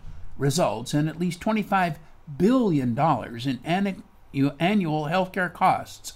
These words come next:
and fifty-five billion dollars in total annual cost to society. And what state leads the nations in these costs? Well,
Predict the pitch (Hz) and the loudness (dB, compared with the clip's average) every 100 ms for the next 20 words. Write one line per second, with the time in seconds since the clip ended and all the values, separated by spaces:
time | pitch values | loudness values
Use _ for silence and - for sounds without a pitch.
0 | - 202 143 139 151 - - - - 294 | -4 0 0 -2 -6 -14 -20 -20 -4 -2
1 | 285 202 160 151 139 123 127 123 113 101 | -2 -4 0 2 2 0 -2 -2 -2 0
2 | 92 107 120 135 143 131 156 170 170 - | -2 -2 -8 -4 -4 -2 -2 -2 -4 -2
3 | 165 156 143 139 - 160 127 - 156 147 | -2 0 -2 -2 0 2 2 -2 -8 -8
4 | 151 - 185 175 120 104 - - - - | -8 -4 0 0 0 -6 -18 -20 -20 -20
5 | - - - - - - - - 208 226 | -20 -20 -20 -20 -20 -20 -10 0 4 6
6 | 277 277 - 254 208 - 143 156 143 127 | 4 2 -2 0 -2 -2 0 2 0 0
7 | 143 135 139 151 139 127 139 135 127 - | 0 2 0 0 -2 0 0 0 -2 -2
8 | 123 110 165 - - - - 139 185 131 | 2 4 2 -2 -8 -10 -4 2 4 4
9 | 190 240 | 2 -2